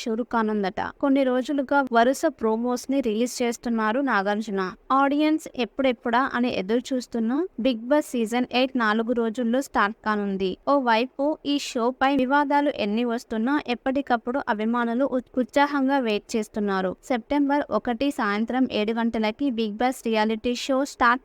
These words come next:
కానుందని ఇదివరకే నిర్వాహకులు ప్రకటించారు. దీంతో సోషల్ మీడియాలో బిగ్ బాస్ కంటెస్టెంట్స్ పై పెద్ద ఎత్తున ప్రచారం జరుగుతుంది. సీరియల్ యాక్టర్స్, హీరో హీరోయిన్స్, యాంకర్స్, సోషల్ మీడియా స్టార్స్, మోడల్స్ ఇలా చాలా మంది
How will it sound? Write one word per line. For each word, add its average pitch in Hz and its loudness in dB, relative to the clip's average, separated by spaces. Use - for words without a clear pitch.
కానుందని 254 2
ఇదివరకే 240 -2
నిర్వాహకులు 269 0
ప్రకటించారు. 214 0
దీంతో 294 4
సోషల్ 262 0
మీడియాలో 240 2
బిగ్ 208 -2
బాస్ 269 0
కంటెస్టెంట్స్ 233 -4
పై 254 2
పెద్ద 208 -2
ఎత్తున 226 -2
ప్రచారం 247 2
జరుగుతుంది. 202 -2
సీరియల్ 269 2
యాక్టర్స్, 240 -4
హీరో 240 4
హీరోయిన్స్, 220 0
యాంకర్స్, 262 2
సోషల్ 254 0
మీడియా 240 0
స్టార్స్, 226 0
మోడల్స్ 226 0
ఇలా 254 2
చాలా 220 0
మంది 240 -2